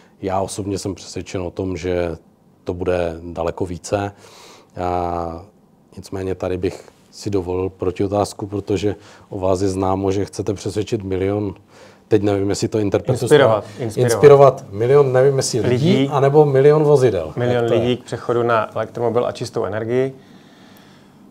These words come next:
Speaker 2: Já jsem, moje, moje výpočty jsou, že se dostaneme na milion registrovaných bateriových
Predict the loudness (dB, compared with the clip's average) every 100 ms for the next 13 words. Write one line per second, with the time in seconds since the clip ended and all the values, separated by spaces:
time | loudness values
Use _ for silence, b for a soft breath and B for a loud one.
0 | -20 -14 0 2 2 -2 -2 0 2 2
1 | 2 0 -4 -12 -8 -4 -2 0 2 0
2 | 0 -4 -6 -6 -8 -12 -2 -2 -2 -6
3 | -4 0 0 -2 -4 -6 -6 -6 -6 -6
4 | -8 -6 -4 -2 -2 -2 -2 0 2 0
5 | 0 -4 -6 -10 -10 -6 -6 -6 -6 -2
6 | -2 -2 -4 -6 -10 -6 -2 -2 -2 -4
7 | -8